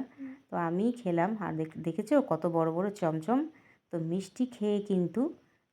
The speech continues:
চলে যাব কিন্তু দাদা বৌদির হোটেলে। তো সেখানে বলে রান্নাবান্না খুব ভালোই হয়, খুবই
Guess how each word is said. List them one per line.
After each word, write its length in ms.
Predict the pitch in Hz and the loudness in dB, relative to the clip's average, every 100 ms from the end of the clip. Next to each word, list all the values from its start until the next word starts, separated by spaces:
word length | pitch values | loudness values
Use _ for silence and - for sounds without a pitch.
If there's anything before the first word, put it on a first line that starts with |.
| _ | _
চলে 220 | 180 180 | -2 0
যাব 220 | 180 180 180 | 2 2 2
কিন্তু 400 | 175 165 165 165 415 480 _ _ _ | 0 -2 -2 0 0 -2 _ _ _
দাদা 380 | - 165 156 160 165 | -4 0 2 2 2
বৌদির 440 | 165 165 165 247 | 0 -2 2 2
হোটেলে। 460 | 240 151 143 139 - - _ _ _ _ _ | 2 -2 -4 -4 -6 -12 _ _ _ _ _
তো 20 | 196 | -10
সেখানে 360 | 190 185 185 190 | -4 -2 0 0
বলে 200 | 190 190 190 | 2 4 4
রান্নাবান্না 560 | 170 165 175 175 175 180 | 4 4 4 4 2 0
খুব 180 | - 214 | -2 -2
ভালোই 360 | 175 180 180 185 | 0 2 4 2
হয়, 260 | 170 165 196 - _ _ _ _ _ _ _ _ | 0 -4 -6 -14 _ _ _ _ _ _ _ _
খুবই 380 | - 180 185 | -12 -4 0